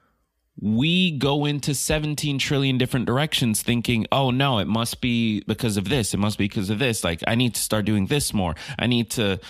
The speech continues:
do this particular type of budget. I need to do this particular payoff schedule." And none of that ultimately matters. Does it make it even easier? Sure.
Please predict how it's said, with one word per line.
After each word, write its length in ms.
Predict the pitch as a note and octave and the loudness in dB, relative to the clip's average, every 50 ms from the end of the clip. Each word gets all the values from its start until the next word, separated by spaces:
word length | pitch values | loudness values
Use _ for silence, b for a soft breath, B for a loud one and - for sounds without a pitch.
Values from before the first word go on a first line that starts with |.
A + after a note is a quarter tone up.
| B B - | B B -2
do 160 | - B2 B2 | 0 2 2
this 260 | G#2+ G#2 D#3 D3+ - | 4 2 2 2 0
particular 720 | - - - D#3+ D3+ - - E3+ D#3 - D#3+ D3 C3 A#2 | 2 2 2 2 2 4 2 2 2 2 2 2 2 2
type 300 | G#2 - - A2+ G#2 - | 2 2 0 0 2 2
of 180 | G#2 F#2+ E2 D#2+ | 0 0 0 0
budget. 380 | F2 F#2 F2+ E2+ F#2 F2+ - - | 0 0 0 0 0 -2 0 0
I 60 | A#2+ | 2
need 180 | C3 C3 B2 | 2 0 0
to 80 | - - | 0 0
do 120 | A#2+ C3 | 0 0
this 220 | B2+ A#2 D#3 D3+ - | 0 2 0 0 0
particular 640 | - - D3+ - - F3+ D3 - - D3+ C#3 B2 A#2 | 0 -2 -2 0 0 0 0 0 0 0 0 2 4
payoff 460 | - - C#3 C#3 C3 A2 G2 F#2 - | 4 4 4 4 2 0 0 -2 -2
schedule." 560 | - - - G#2 G2 F2 E2+ F2+ E2 D#2+ B B B B A2 | -4 -2 0 0 0 2 0 0 -2 -2 B B B B -4
And 220 | - C#3 D3+ D3 | -2 0 0 2
none 180 | D3+ E3 F3+ F#3+ | 2 2 2 2
of 80 | D#3+ | 0
that 160 | D3 D#3 D3+ | 0 0 0
ultimately 400 | D3 C#3+ C#3 - C#3+ C#3 G2 G2 | 0 0 -2 -2 -2 -2 0 0
matters. 400 | A2 A#2+ D3 D#3+ C3 G2+ F#2 F#2 | 0 0 0 0 0 0 -2 0
Does 180 | - C3 D#3 D3+ | 0 0 0 0
it 80 | F3 - | 0 0
make 280 | D3 D3+ D#3+ E3 - | 0 0 0 0 0
it 100 | E3+ C3+ | -2 -2
even 260 | - G#2+ C3 B2 B2+ | -2 -2 0 0 0
easier? 460 | A#2+ C3 D3+ F#3 F#3+ F#3+ G#3 - - G#3+ | 2 2 0 0 0 -2 -2 -2 -2 -2
Sure. 600 | - - - A3+ C4 A#3+ A3+ - G2+ F2 E2 | -2 -2 -2 0 0 0 0 0 0 -2 -4